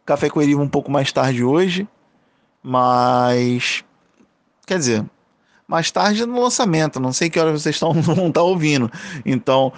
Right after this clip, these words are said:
pode ser que seja cedo pra você, mas no horário que eu estou gravando são exatamente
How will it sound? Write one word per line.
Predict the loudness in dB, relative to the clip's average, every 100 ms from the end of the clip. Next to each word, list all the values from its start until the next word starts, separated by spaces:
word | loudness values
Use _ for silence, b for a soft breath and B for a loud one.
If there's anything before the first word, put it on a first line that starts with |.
| -6
pode | 0 0 0
ser |
que | -2
seja | 2 2
cedo | 2 -2 0
pra | 0
você, | 2 0 2 0 0 b b b
mas | -2 0 2 0 -4 -4
no | 0 2
horário | 4 4 4 2
que | 0
eu |
estou | 0 0
gravando | 2 2 2 0 0
são | -2
exatamente | -2 0 0 0 -2 -2 -2 -4 -8